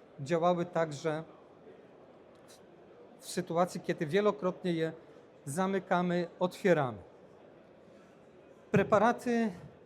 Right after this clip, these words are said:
jak już wspominałem, mają wielowymiarowe działania zabezpieczające przed patogenami,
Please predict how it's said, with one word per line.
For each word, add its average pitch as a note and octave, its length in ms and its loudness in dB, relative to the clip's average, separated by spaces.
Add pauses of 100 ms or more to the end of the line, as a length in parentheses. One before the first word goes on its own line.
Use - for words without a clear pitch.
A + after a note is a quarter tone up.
(160)
jak F#3+ 200 -2
już G3 80 -8
wspominałem, G3 800 -2
mają F#3 460 -2 (160)
wielowymiarowe F3+ 840 -2
działania F3+ 640 -2 (840)
zabezpieczające F3+ 1000 -2
przed F3 240 -10
patogenami, E3 760 -2